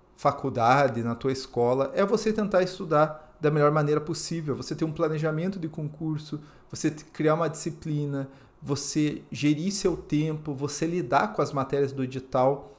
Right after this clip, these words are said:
E o Método Volts vai te ajudar nesse processo, porque eu trouxe tudo, tudo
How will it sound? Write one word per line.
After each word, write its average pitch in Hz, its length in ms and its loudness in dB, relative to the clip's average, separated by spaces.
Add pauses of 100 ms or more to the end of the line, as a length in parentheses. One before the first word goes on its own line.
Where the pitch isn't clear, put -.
(500)
E 208 320 -2 (300)
o 147 80 0
Método 151 400 0
Volts 135 380 -4
vai 151 160 4
te 156 120 -6
ajudar 156 300 0
nesse 180 220 -6
processo, 160 540 -2
porque 175 260 -8
eu 180 260 0 (580)
trouxe 196 360 -4
tudo, 233 420 -6
tudo 220 460 -6